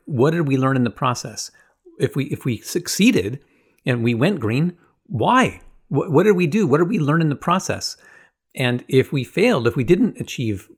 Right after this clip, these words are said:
uh, our objectives, if, or, uh, we, we didn't receive our, our key results, why not? What obstacles came up?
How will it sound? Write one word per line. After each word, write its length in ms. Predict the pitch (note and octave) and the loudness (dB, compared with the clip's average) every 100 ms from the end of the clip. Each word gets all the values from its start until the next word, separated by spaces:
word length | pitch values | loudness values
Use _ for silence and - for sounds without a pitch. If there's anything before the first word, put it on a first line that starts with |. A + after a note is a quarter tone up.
| - | -8
uh, 120 | A#2 A2 | -6 0
our 160 | G#2+ | 0
objectives, 480 | G#2 G2+ F#2+ - F#2+ | -2 -4 -6 -6 -6
if, 100 | A2 | -4
or, 300 | F#3+ A#2+ - - | 0 0 0 -6
uh, 180 | C3 C3 | -4 -2
we, 140 | C3 | -2
we 160 | C3 A#2 | -2 0
didn't 220 | B2+ C#3 | 0 -2
receive 320 | G#2+ - A#2 | -4 -2 -2
our, 180 | A2+ A#2+ | -4 -4
our 80 | A#2 | -4
key 140 | - B2+ | 0 0
results, 440 | A#2+ F#3+ B2+ - _ _ | 2 -2 -4 -10 _ _
why 160 | C#3 E3+ | 0 2
not? 360 | F#3 A3 - _ - | 2 -2 -6 _ 0
What 180 | C3 C#3+ | 2 2
obstacles 460 | E3 - - D3+ | 0 -2 0 0
came 240 | - E3+ F#3 | 0 -2 -2
up? 260 | - - | -4 -8